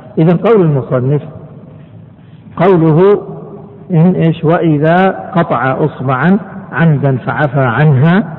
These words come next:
ثم سرت إلى الكف أو النفس وكان العفو على غير شيء فهدر"، فهدر، اكتب عندها،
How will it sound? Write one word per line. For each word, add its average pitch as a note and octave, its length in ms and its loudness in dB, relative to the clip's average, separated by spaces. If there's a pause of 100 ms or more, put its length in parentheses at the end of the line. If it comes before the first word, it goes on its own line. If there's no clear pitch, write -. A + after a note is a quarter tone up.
(400)
ثم E3 180 4
سرت D3 480 0
إلى C#3+ 160 0
الكف C#3 460 -4
أو C3 260 -2
النفس D3 500 0 (520)
وكان D#3 460 2
العفو C3 520 -2
على C3 320 0
غير C3+ 420 0
شيء E3+ 720 0
فهدر"، C3 440 -2 (1200)
فهدر، C3+ 440 2 (440)
اكتب D3 320 -2
عندها، D#3 720 0